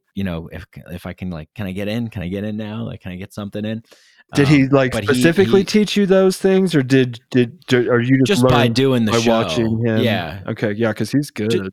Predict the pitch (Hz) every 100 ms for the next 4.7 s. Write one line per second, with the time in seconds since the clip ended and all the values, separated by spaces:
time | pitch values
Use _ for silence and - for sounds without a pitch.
0 | - - - 170 131 143 143 131 - 127
1 | 127 120 117 110 117 120 120 127 131 143
2 | 151 156 120 92 - 104 92 - 78 -
3 | _ - 101 92 - 117 120 101 98 95
4 | 92 - - 92 87 85 71